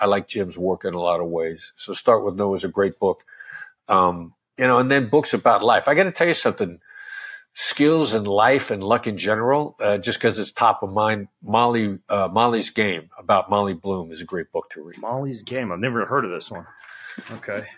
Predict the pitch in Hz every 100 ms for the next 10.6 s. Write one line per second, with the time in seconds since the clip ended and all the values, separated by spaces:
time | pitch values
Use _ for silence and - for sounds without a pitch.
0 | - - - - 226 - 208 202 208 226
1 | 247 - _ _ _ _ _ _ - 123
2 | 127 131 117 120 143 196 226 220 139 147
3 | 151 160 165 120 104 131 147 - 139 -
4 | 151 185 208 - 80 - - - - -
5 | 110 104 101 - 135 139 - - 143 147
6 | 139 127 - - - - 101 104 101 85
7 | - - - - - 120 131 110 - 143
8 | 131 120 127 131 113 104 117 120 120 120
9 | 110 110 104 104 123 123 127 104 92 117
10 | 127 123 98 - 104 113